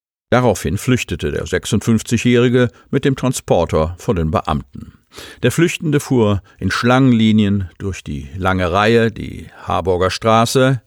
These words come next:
und durch den Kreisel Brinkstraße in die Hospitalstraße.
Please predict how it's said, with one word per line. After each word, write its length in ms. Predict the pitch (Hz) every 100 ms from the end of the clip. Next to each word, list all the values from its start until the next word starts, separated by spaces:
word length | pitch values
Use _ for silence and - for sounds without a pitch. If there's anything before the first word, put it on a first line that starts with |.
| _
und 420 | - 165 156 - 113
durch 120 | 113
den 140 | 110
Kreisel 380 | - 92 92 113
Brinkstraße 840 | 95 101 90 - - 90 82 -
in 120 | - 87
die 80 |
Hospitalstraße. 1120 | 80 - - - 98 60 - - - - -